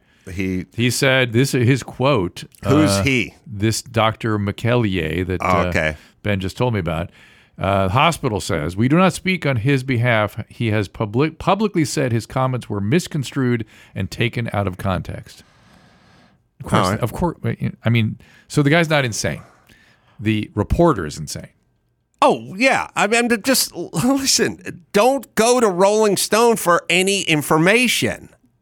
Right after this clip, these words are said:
Speaker 1: That's it. Especially about any matter that could have any kind of political leaning to it,
Speaker 2: Mm-hmm.
Speaker 1: because this is what we lived through. This is, what, two years old?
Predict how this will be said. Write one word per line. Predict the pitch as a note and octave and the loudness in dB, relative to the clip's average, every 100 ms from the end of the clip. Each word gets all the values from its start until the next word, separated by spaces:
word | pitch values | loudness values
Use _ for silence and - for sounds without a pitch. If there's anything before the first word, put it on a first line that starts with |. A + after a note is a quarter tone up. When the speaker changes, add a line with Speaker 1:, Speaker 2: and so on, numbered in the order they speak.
| _ | _
Speaker 1:
That's | - D#3+ - | -2 0 2
it. | A#3+ - - _ _ _ _ _ _ _ _ _ _ | 2 0 -8 _ _ _ _ _ _ _ _ _ _
Especially | - - A#3 - E3+ | -6 0 0 2 2
about | C3 B2+ - | 2 0 0
any | D3+ D3+ | 2 2
matter | A#2 C3 C#3+ C#3+ A2 F#2 - - - - - _ | 2 4 4 2 2 -2 -6 -20 -20 -20 -20 _
that | G#2+ A#2+ - | 0 0 0
could | - C3 | 0 2
have | A#2+ - - E3 | 2 0 -6 0
any | F3 F3 E3 | 2 2 0
kind | D3 C#3 | 0 0
of | A#2+ | 0
political | - B2+ A#2 A2 G#2+ G2 | 0 2 2 0 0 0
leaning | G#2 G#2 F2+ D2 | 2 2 0 -4
to | - D2+ | -6 -6
it, | - - | -10 -10
Speaker 2:
Mm-hmm. | G#2+ G2+ A2+ | -8 -6 -4
Speaker 1:
because | A2+ A#2 G#2 G2+ F2+ - | -2 0 2 2 0 -6
this | - D#2 A#2 - | -4 2 2 2
is | A2+ | -2
what | G2+ G2+ G2 _ _ _ - | 0 0 0 _ _ _ -12
we | F2+ A2 | -2 0
lived | G#2+ D3 A#2+ | 2 2 0
through. | - - D2 - _ _ _ _ _ _ | -6 -6 -6 -8 _ _ _ _ _ _
This | G#2 | -6
is, | A#2+ F#2 - _ | -2 -2 -4 _
what, | A2 E2+ - | -2 -2 -4
two | - | -2
years | C#3 C#3+ C#3+ C#3+ | 2 2 2 2
old? | C#3 D#3+ | 2 2